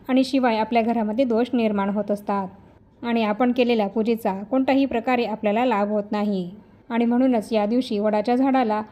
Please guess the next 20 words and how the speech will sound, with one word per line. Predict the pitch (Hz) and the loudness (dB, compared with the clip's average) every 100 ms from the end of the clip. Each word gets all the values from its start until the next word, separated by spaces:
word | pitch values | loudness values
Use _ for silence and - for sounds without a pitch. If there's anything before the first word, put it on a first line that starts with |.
| - - | -20 -8
चुकूनही | - 254 262 240 240 | -4 2 4 4 2
इजा | 254 214 214 240 | 0 0 0 0
पोहोचू | 269 220 226 | 0 0 0
देऊ | 214 202 | 0 0
नका, | 202 202 202 196 | 0 -2 -2 -2
वडाची | 190 196 196 208 | -2 -2 -2 -4
फांदीही | 226 226 214 208 | -2 -2 0 -2
चुकूनही | 226 233 208 196 254 262 | -2 -4 -4 -2 0 0
तोडू | 208 202 | 0 -2
नका. | 190 196 190 175 - - - - - | -4 -4 -4 -6 -18 -20 -20 -20 0
पण | 277 | 2
जर | 269 302 | 6 6
या | 285 | 6
दिवशी | 277 294 285 | 4 2 0
तुम्हाला | 277 269 247 | 2 2 2
प्रत्यक्ष | 240 226 262 - | -2 0 0 2
वडाच्या | 220 208 202 202 233 | 0 2 0 2 0
झाडाची | 247 240 233 240 | 2 0 0 -4
पूजा | 240 220 208 | -2 0 0
करणं | 196 214 208 208 | 0 0 0 -2